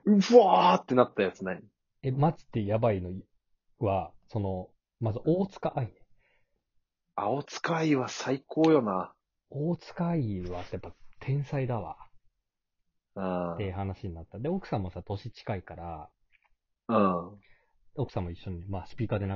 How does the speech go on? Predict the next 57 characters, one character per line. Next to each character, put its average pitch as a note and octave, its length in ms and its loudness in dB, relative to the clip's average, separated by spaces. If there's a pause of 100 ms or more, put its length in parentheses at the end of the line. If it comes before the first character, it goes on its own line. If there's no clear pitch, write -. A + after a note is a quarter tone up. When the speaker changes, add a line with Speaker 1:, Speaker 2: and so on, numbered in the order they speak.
(100)
Speaker 2:
し - 80 -14
て - 80 -10
る D#2+ 60 -10
か F2 100 -16
ら E2+ 80 -12
あ F2 40 -10
れ F2 60 -10
な F2 100 -10
ん D#2 60 -14
だ E2+ 80 -18
け - 100 -20
ど、 F#2 100 -20
大 G#2 140 -8
塚 - 280 -10
愛、 A#2 100 -2
Speaker 1:
う - 40 2
ん。 F#2 440 2 (220)
Speaker 2:
一 G2+ 260 -6
時 G2 100 -10
期 - 100 -12
ハ - 120 -10
マ E2+ 100 -6
っ - 140 -14
た F2 100 -6
な、 D#2 220 -10 (240)
こ F#2 140 -4
れ D#2+ 100 -8
で。 D#2+ 160 -14 (1200)
Speaker 1:
い G#3+ 180 2
い - 40 6
よ - 140 6
ね。 F2+ 100 -2 (220)
Speaker 2:
め F#2+ 80 -4
っ F2+ 60 -6 (200)
ち - 160 -10
ゃ F#2 80 -10
い F2 60 -10
い。 - 120 -18 (200)
Speaker 1:
お、 B2+ 120 6 (520)
俺 B2 180 8
女 E3 320 10
の D#3+ 120 12
子 B2+ 100 6
が G#2+ 80 12
大 C3 180 12
塚 - 220 2
愛 C3+ 80 8
の G#2+ 100 2
ピ D3+ 240 0
ー A2 60 2
チ G#2 120 2
歌 G2+ 140 4
っ F#2+ 60 2
て G#2 100 2
る F2+ 60 -4
と G2 60 -2
好 - 60 -6